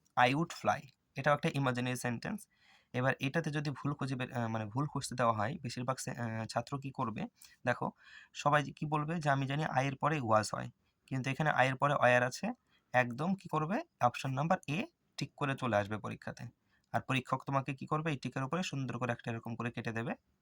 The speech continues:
ঠিক আছে? কেন? কারণ এটা হচ্ছে ইমাজিনারি সেন্টেন্স, আর আমি একটু আগেই বললাম যে ইমাজিনারি সেন্টেন্স বা কাল্পনিক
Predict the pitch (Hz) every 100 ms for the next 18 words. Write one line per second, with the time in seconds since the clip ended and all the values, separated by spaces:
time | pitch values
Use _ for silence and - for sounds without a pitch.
0 | _ _ - 208 220 - _ _ - _
1 | _ 170 190 254 _ - _ - 143 170
2 | - - 147 160 - 170 160 147 151 147
3 | 151 143 147 151 - - 131 131 131 123
4 | 147 135 135 131 127 127 131 127 127 123
5 | 123 127 123 120 143 139 127 117 - 123
6 | 123